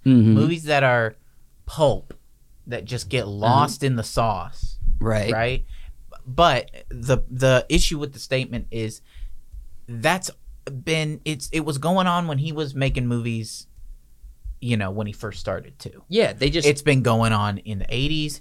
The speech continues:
Speaker 2: it's in the nineties, in the two thousands. How many hundreds, how many thousands of movies have been made that nobody knows what they are and sit in bargain bins? It's, it's like that, and it's gonna be like that.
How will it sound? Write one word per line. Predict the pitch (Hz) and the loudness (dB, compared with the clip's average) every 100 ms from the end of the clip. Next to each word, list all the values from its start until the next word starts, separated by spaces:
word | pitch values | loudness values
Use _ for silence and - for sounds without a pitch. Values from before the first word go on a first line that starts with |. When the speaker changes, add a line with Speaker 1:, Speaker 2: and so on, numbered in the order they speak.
| - - | -4 0
Speaker 2:
it's | - - - | 0 -2 -8
in | 113 101 | -6 -4
the | |
nineties, | 98 120 156 151 147 139 | -2 0 0 0 -4 -4
in | 117 | -4
the | 104 | -4
two | - 123 | -4 -2
thousands. | 117 120 123 120 | 2 2 2 0
How | 120 | 0
many | 117 107 - - | 0 -4 -12 0
hundreds, | - 165 165 156 143 - - 120 | 4 6 4 0 -4 -14 -10 -4
how | |
many | 123 117 113 | 0 0 2
thousands | 135 139 147 143 135 | 4 4 2 -2 -6
of | 127 | -4
movies | 127 123 123 | -6 -6 -6
have | 131 123 | -8 -4
been | 120 117 | -2 0
made | 113 110 | 0 -2
that | - | -2
nobody | 117 135 143 151 | 2 4 4 2
knows | 139 131 123 | 4 2 2
what | 123 | 0
they | 117 | 0
are | 110 110 107 - - - - | 4 4 4 0 -18 -20 -10
and | 113 113 110 | -2 0 0
sit | 104 - | -2 -2
in | 123 104 | -2 2
bargain | 110 110 107 98 | 4 4 2 -4
bins? | 95 90 95 | -6 -10 -8
It's, | 113 - _ | -8 -8 _
it's | 120 - 113 | -6 -4 0
like | 123 156 - | 2 2 2
that, | 139 135 - | 2 2 -4
and | 110 | -8
it's | - | -2
gonna | 135 135 | 0 0
be | 131 123 | 0 0
like | 113 107 - | 0 0 0
that. | 107 101 | -2 -2